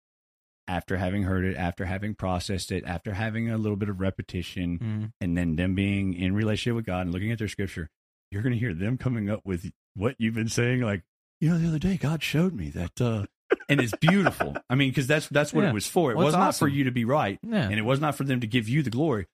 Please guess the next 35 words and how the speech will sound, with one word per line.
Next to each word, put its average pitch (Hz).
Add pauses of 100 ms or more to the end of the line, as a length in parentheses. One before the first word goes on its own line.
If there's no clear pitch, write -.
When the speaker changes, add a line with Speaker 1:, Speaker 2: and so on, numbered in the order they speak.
Speaker 2:
Yeah. 139
Speaker 1:
but 110
you 135
will, 123
you 139
will 143
eventually 113
rub 113 (520)
Speaker 2:
Yep. 92
Speaker 1:
off 123
on 107
those 104
that 110
you 98
love 107 (100)
by 107
presenting 127
the 117
true 165
gospel 143
that 110
Speaker 2:
Mm-hmm. 110
Speaker 1:
the 117
gospel 113
will 131
then 120
reaffirm 123
when 117
they 110
spend 127
their 113
time 180
with 98
it. 92
Speaker 2:
Yep. 90